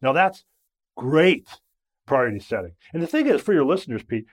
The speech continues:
I hope they don't agree with any of, of those definitions.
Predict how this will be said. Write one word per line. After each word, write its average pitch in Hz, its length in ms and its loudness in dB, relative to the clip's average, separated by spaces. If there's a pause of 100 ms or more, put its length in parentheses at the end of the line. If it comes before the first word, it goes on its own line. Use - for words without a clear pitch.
(120)
I 254 120 2
hope 294 200 -2
they 165 120 0
don't 160 200 2
agree 123 560 -2 (600)
with 139 140 2
any 208 220 2
of, 110 260 -4
of 117 200 -4
those 127 240 2
definitions. - 680 -8